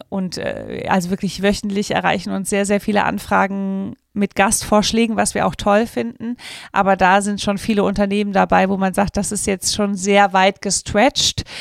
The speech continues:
äh, bis man, äh, den Punkto Nachhaltigkeit da findet. Und bei Bayer habe ich zum Beispiel auch gesagt, das geht gar nicht. Dieser Typ ist so gut geschult, egal wie gut ich mich vorbereite, der macht sein Leben lang nichts anderes, als mir zu erzählen, dass Bayer der, der beste Konzern ist in Sachen Nachhaltigkeit, den wir so haben.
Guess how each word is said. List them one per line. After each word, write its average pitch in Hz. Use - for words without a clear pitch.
äh, 208
bis 214
man, 202
äh, -
den 196
Punkto 214
Nachhaltigkeit 190
da 190
findet. 208
Und 196
bei 185
Bayer 185
habe 196
ich 214
zum 202
Beispiel -
auch -
gesagt, 196
das 196
geht 214
gar 170
nicht. 180
Dieser 190
Typ -
ist -
so 262
gut 240
geschult, 226
egal 214
wie 214
gut 214
ich 226
mich 214
vorbereite, 202
der 208
macht 202
sein 214
Leben 226
lang 208
nichts 226
anderes, 208
als -
mir 202
zu -
erzählen, 214
dass 196
Bayer 208
der, 202
der 196
beste 214
Konzern 208
ist 202
in 208
Sachen 202
Nachhaltigkeit, 214
den 220
wir 233
so 208
haben. 220